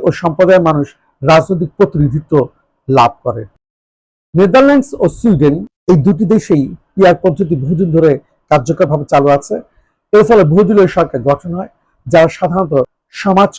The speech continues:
কল্যাণমূলক নীতির দিকে বেশি মনোযোগ দেয়। ফলে নেদারল্যান্ডস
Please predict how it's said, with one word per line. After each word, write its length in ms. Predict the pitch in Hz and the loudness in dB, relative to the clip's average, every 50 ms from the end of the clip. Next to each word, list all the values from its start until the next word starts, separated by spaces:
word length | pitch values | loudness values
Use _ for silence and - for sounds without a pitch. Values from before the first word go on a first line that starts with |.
| - _ - | -18 _ 0
কল্যাণমূলক 560 | 180 170 175 185 202 202 208 208 196 165 151 - 143 139 | 2 4 4 4 2 2 0 2 2 0 0 -2 -4 -4
নীতির 260 | 151 165 156 - 190 147 | -4 -4 -2 -4 -4 -4
দিকে 160 | 139 156 - 156 123 110 | -6 -6 -6 -6 -2 0
বেশি 240 | 165 165 - - - 143 123 127 | 0 0 0 -4 -6 -6 -2 -2
মনোযোগ 340 | 139 139 147 143 123 160 143 135 | -2 -2 -2 -4 -4 -6 -2 0
দেয়। 140 | 170 170 - - _ _ _ _ _ _ | 0 0 0 -4 _ _ _ _ _ _
ফলে 180 | - 185 165 147 135 147 - _ _ - | 0 2 2 2 0 -2 -6 _ _ 0
নেদারল্যান্ডস 520 | 165 165 151 185 185 175 180 185 190 185 | 0 2 4 4 4 4 2 2 0 -4